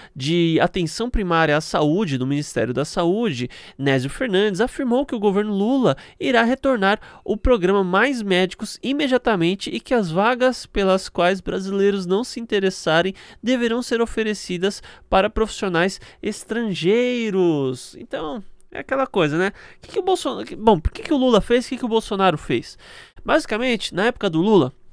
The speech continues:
começou aí do nada. Sa-, sabe, eh, eh, essa mesma história que ficou em relação ao covid aí de passar o dia inteiro na televisão, o dia inteiro na televisão, o dia inteiro, vinte e quatro horas por dia,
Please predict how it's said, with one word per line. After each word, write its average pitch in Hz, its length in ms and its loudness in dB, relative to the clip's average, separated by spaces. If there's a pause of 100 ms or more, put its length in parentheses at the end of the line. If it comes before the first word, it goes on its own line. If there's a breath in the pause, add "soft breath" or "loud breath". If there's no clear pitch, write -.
(640)
começou 202 680 2 (240 loud breath)
aí 170 280 2
do 185 200 -4
nada. 180 300 0
Sa-, - 260 -2
sabe, 233 560 0
eh, 110 380 -4
eh, - 220 -6
essa 220 180 -2
mesma 330 160 -2
história 262 240 0
que - 80 -16
ficou 196 300 -4
em - 20 2
relação 180 420 -2
ao 160 120 0
covid 151 440 -4
aí 185 60 2
de 147 140 -10
passar - 320 -12
o 170 40 -8
dia 185 140 -8
inteiro 208 300 -2
na 180 80 -4
televisão, 175 340 -4
o 175 60 -4
dia 190 120 -6
inteiro 214 380 -2
na 170 80 -4
televisão, 175 320 -4
o 180 60 -4
dia 196 120 -4
inteiro, 214 400 0 (200 loud breath)
vinte 226 240 -8
e - 20 -12
quatro 220 320 -2
horas 190 260 -2
por 151 240 -4
dia, 196 380 -2